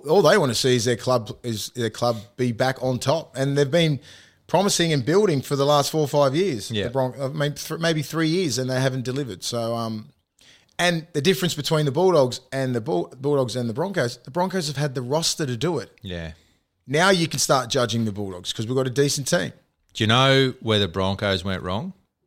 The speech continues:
Speaker 2: I'm gonna say two words. Anthony Seibold. <laughs>
Speaker 1: Forgot about Siebes.
Speaker 2: I never forget him.
Speaker 1: <laughs>
Speaker 2: He lives. I've got a poster on my wall. Uh, the Roosters against the Knights, William.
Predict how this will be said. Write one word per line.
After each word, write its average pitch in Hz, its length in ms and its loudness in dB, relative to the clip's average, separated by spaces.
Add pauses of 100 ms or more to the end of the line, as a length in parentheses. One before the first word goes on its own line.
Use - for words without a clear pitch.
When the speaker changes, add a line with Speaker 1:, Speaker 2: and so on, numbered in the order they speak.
(160)
Speaker 2:
I'm 95 80 -6
gonna 95 140 -2
say 90 280 -2
two 110 300 -2
words. 80 480 -4 (1040)
Anthony 95 400 -12
Seibold. 78 540 -12 (260)
<laughs> - 1600 -12
Speaker 1:
Forgot 147 400 -2
about 98 200 -4
Siebes. 113 500 -8
Speaker 2:
I 107 180 2
never 92 240 2
forget 85 280 0
him. 85 140 -8
Speaker 1:
<laughs> 165 440 -2 (220)
Speaker 2:
He 127 100 -20
lives. 101 260 -4
I've 107 80 0
got 98 80 0
a 92 40 -6 (100)
poster 101 320 -2
on 92 60 -2
my 92 80 0
wall. 90 300 -2
Uh, 139 460 4
the 143 160 0
Roosters 165 540 4
against 151 400 2
the 120 80 2
Knights, 127 420 4
William. 202 460 0